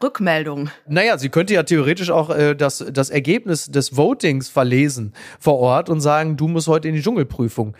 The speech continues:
Speaker 2: Sie ist dann die Anwältin der Zuschauer in dem Sinne, ne?
Speaker 1: Ja, aber jetzt beginnt zumindest für Hart aber fair mal eine neue Ära.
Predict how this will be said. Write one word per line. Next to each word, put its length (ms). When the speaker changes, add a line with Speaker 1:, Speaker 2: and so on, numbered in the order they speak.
Speaker 2:
Sie 160
ist 160
dann 120
die 120
Anwältin 460
der 160
Zuschauer 460
in 100
dem 200
Sinne, 340
ne? 180
Speaker 1:
Ja, 220
aber 160
jetzt 200
beginnt 220
zumindest 240
für 100
Hart 140
aber 160
fair 180
mal 120
eine 120
neue 420
Ära. 460